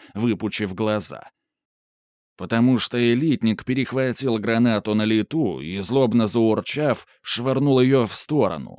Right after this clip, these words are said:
в тот самый проулок, из которого совсем недавно вышла Зина.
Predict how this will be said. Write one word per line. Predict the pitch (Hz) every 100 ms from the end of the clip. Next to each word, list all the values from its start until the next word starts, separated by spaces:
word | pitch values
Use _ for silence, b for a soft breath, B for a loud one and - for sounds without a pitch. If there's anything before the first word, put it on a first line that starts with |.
| -
в | -
тот | 127 117
самый | - 123 113 107
проулок, | 113 117 151 117 87 -
из | 92 -
которого | 104 127 120 107
совсем | 107 110 104 - 120
недавно | 107 104 123 120 98 90
вышла | 113 107 110 113
Зина. | 92 73 - -